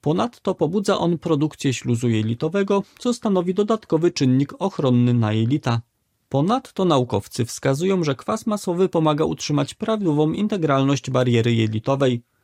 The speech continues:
W ten sposób chroni nas między innymi przed powstaniem stanów zapalnych i przed stresem oksydacyjnym.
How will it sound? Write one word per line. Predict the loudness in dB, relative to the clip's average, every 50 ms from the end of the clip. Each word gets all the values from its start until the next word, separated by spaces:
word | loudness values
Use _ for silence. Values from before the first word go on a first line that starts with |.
| _ _ -20 _ _
W | _ -6 -2
ten | 0 0 0
sposób | 0 -2 -4 -2 -2 -2 -4
chroni | -4 -4 0 0 2 2
nas | 2 2 0 0 -2
między | 0 0 2 2 2 2
innymi | 0 2 2 2 0 0 -2
przed | -2 -6 -6 -6
powstaniem | -4 -8 -8 -8 -8 -4 -2 0 2 2 2 0
stanów | 0 0 0 2 2 0 0 -2
zapalnych | -4 -2 0 0 0 2 2 0 0 -4
i | -6
przed | -6 -4 -6 -6 -6
stresem | -8 -10 -4 -4 -4 -2 0 -2 -2
oksydacyjnym. | -2 -4 -6 -6 -4 -2 -2 -2 0 0 0 2 2 2 0 -2 -4